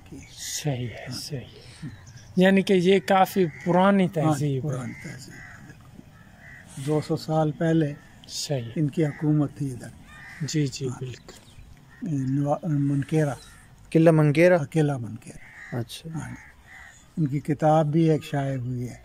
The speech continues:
Speaker 2: सही है,
Speaker 3: अच्छा।
Speaker 1: हाँ
Speaker 2: सही।
Speaker 1: जी, तारीख रियासत मनकेरा।
Speaker 3: तारीख
Speaker 1: चौदह
Speaker 3: रियासत
Speaker 1: किले इनके
Speaker 3: मनकेरा।
Speaker 1: मातहत थे।
Speaker 3: चौदह किले मातहत?
Speaker 1: हाँ,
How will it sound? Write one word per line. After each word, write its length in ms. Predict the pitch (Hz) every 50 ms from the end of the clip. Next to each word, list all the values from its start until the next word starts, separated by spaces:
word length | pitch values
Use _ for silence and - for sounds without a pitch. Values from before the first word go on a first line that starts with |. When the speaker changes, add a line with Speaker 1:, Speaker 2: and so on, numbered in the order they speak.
| - -
Speaker 2:
सही 500 | - - - - - 156 143 135 123 123
है, 100 | 127 127
Speaker 3:
अच्छा। 160 | 120 117 139
Speaker 1:
हाँ 120 | 131 135 127
Speaker 2:
सही। 40 |
Speaker 1:
जी, 180 | 107 117 113 113 - - - - - -
तारीख 480 | 160 147 147 151 156 156 143 131 -
रियासत 460 | 147 147 147 139 - - 160 - -
मनकेरा। 480 | 151 143 135 127 - - 135 131 127 117 113 - _ - - - - -
Speaker 3:
तारीख 260 | 156 143 131 131 131 123
Speaker 1:
चौदह 160 | 160 156 160
Speaker 3:
रियासत 240 | 151 139 135 123 -
Speaker 1:
किले 200 | 165 151 151 151
इनके 100 | 147 147
Speaker 3:
मनकेरा। 340 | 127 131 127 127 123 117
Speaker 1:
मातहत 300 | 135 135 - 143 135 123
थे। 260 | - - - - - - - - - _ _ - _ _ _ -
Speaker 3:
चौदह 280 | - 156 147 151 147 143
किले 240 | 131 143 143 143
मातहत? 420 | 135 135 131 127 - - 160 170 160
Speaker 1:
हाँ, 160 | 135 123